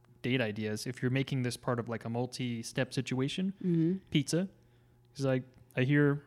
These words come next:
Speaker 1: in New York you have just, like, dollar pizza. So you have, like, a slice.
Speaker 2: Very affordable date.
Speaker 1: Just enough. Very
Speaker 2: Yeah.
Speaker 1: affordable. Just enough carbs to keep you going,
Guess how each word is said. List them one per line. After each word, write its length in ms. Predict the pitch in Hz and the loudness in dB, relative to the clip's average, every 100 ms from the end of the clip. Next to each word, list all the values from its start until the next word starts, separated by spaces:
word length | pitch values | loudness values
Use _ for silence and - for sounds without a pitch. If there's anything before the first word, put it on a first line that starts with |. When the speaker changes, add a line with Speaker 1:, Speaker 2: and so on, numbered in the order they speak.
| _ 131 | _ -2
Speaker 1:
in 340 | 135 135 135 - | 0 0 -2 -2
New 80 | 147 | 0
York 260 | 135 127 - | 2 0 0
you 100 | 123 | -2
have 120 | 117 | -2
just, 180 | 123 - | -4 -4
like, 220 | 113 113 | -6 -4
dollar 220 | 120 117 123 | -4 -2 -2
pizza. 380 | 120 - 127 160 | -4 -6 -6 -4
So 100 | 127 | -4
you 40 | |
have, 100 | 120 117 | -4 -4
like, 140 | - | -2
a 140 | 143 143 | 0 0
slice. 480 | - 131 120 156 - | 0 -2 -2 -4 -6
Speaker 2:
Very 300 | 151 165 175 | 2 6 6
affordable 600 | 170 - 175 175 151 143 | 6 2 0 2 0 -2
date. 280 | 135 98 - - - - | 0 -2 -4 -20 -20 -12
Speaker 1:
Just 260 | - - - | -4 -2 0
enough. 440 | 175 131 156 - - - | 0 0 -2 -12 -18 -2
Very 200 | 143 175 | 2 2
Speaker 2:
Yeah. 40 | |
Speaker 1:
affordable. 420 | - 151 135 175 190 - | 4 2 2 -2 -6 -4
Just 240 | 147 151 | -4 -2
enough 180 | 170 170 | -2 -2
carbs 440 | - 143 143 - - | 0 0 0 -4 -12
to 80 | - | -16
keep 220 | - 147 | -12 -8
you 60 | 165 | -4
going, 420 | 151 143 156 180 | -2 0 -2 -4